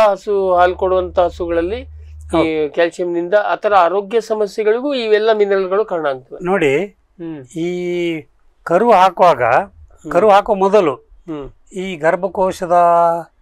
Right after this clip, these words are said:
Speaker 2: ಆ, ಏನು, ಆ, ಯೋನಿ ದ್ವಾರ ಒಳಗಡೆ
Speaker 1: ಹ್ಮ್.
Speaker 2: ಮತ್ತೆ ಅದ್ರ ಸುತ್ತ ಮಾಂಸಖಂಡಗಳು, ಮೂಳೆಗಳು
Speaker 1: ಹ್ಮ್.
Speaker 2: ಸಡ್ಲಾಗ್ತದೆ. ಯಾಕಂದ್ರೆ ಕರು ಹೊರಗೆ ಬರ್ಲಿಕ್ಕೆ
Speaker 1: ಆಚೆ ಬರ್ಬೇಕು.
Speaker 2: ಸುಲಭ ಆಗುತ್ತೆ.
Speaker 1: ಹ್ಮ್.
Speaker 2: ಎಷ್ಟರ ಮಟ್ಟಿಗೆ ಸಡ್ಲಾಗ್ತದೆ ಅಂತ ಹೇಳಿದ್ರೆ
Speaker 1: ಹ್ಮ್.
Speaker 2: ಅದರ ಮೂಳೆಗಳ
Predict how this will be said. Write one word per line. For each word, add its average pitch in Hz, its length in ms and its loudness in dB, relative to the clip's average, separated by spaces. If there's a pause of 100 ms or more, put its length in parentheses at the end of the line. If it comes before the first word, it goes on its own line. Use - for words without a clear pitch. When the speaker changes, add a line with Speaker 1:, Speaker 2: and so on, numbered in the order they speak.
(560)
Speaker 2:
ಆ, 165 40 -4
ಏನು, 147 580 -6
ಆ, 143 520 -12
ಯೋನಿ 156 360 -6
ದ್ವಾರ 147 240 4
ಒಳಗಡೆ 135 680 0
Speaker 1:
ಹ್ಮ್. 156 240 -12
Speaker 2:
ಮತ್ತೆ - 180 -2
ಅದ್ರ 175 180 -2
ಸುತ್ತ - 340 -8
ಮಾಂಸಖಂಡಗಳು, 147 840 -2
ಮೂಳೆಗಳು 135 480 -2
Speaker 1:
ಹ್ಮ್. 156 380 -16 (120)
Speaker 2:
ಸಡ್ಲಾಗ್ತದೆ. 202 640 0
ಯಾಕಂದ್ರೆ 175 300 -2
ಕರು 185 260 0
ಹೊರಗೆ 175 280 2
ಬರ್ಲಿಕ್ಕೆ 175 340 0
Speaker 1:
ಆಚೆ 160 60 -2
ಬರ್ಬೇಕು. 131 280 -6
Speaker 2:
ಸುಲಭ 220 260 2
ಆಗುತ್ತೆ. 127 440 -2
Speaker 1:
ಹ್ಮ್. 139 240 -14
Speaker 2:
ಎಷ್ಟರ 180 360 -4
ಮಟ್ಟಿಗೆ 220 520 0
ಸಡ್ಲಾಗ್ತದೆ 190 640 0
ಅಂತ 180 240 -6
ಹೇಳಿದ್ರೆ 165 460 0
Speaker 1:
ಹ್ಮ್. 156 460 -12 (160)
Speaker 2:
ಅದರ 220 180 4
ಮೂಳೆಗಳ 220 580 2